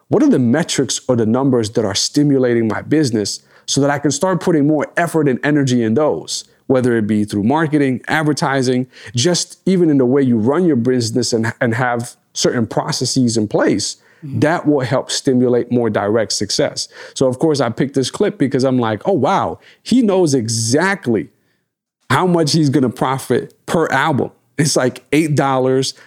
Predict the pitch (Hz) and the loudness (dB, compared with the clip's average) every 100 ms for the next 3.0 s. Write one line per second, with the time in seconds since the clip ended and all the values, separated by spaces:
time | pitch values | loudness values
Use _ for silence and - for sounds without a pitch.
0 | - 143 160 143 135 135 131 - 175 156 | -4 0 2 2 2 2 -2 -4 -2 0
1 | 143 143 131 127 127 - 135 123 143 147 | 0 0 0 0 -2 -2 0 0 0 0
2 | 131 135 120 127 139 139 131 127 127 123 | 0 0 0 -2 -2 0 0 0 0 -2